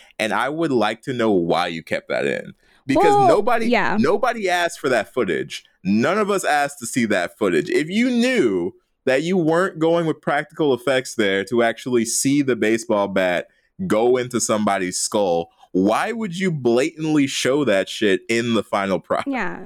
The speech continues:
Speaker 2: just cut it. It's like when they, with the, the three French hens, when the, <laughs> when the police officer goes to the house and he's, like, walking through their house, the daughter, um, there's a moment where they, like, are focused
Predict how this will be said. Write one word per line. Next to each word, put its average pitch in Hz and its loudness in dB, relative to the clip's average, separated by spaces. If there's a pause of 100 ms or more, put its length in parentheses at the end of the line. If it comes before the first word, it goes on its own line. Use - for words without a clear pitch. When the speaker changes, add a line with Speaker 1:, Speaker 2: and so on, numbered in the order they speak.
Speaker 2:
just - -6
cut 285 -2
it. 202 0
It's 254 0
like 359 0
when 320 2
they, 302 0 (400)
with 277 0
the, 262 2
the 240 2
three 285 0
French 247 -2
hens, 220 -4
when 240 0
the, 320 2
<laughs> 403 -2
when 254 2
the - 2
police 277 2
officer 247 0
goes 226 0
to 240 -2
the 208 -2
house 202 0
and 202 -2
he's, 214 0
like, 202 -2
walking 190 0
through 202 -2
their 180 -2
house, 185 -2 (400)
the 214 2
daughter, 226 2 (420)
um, 214 0
there's 233 0
a 254 2
moment 226 2
where 220 2
they, 214 2
like, 185 -2 (240)
are 214 2
focused 226 -2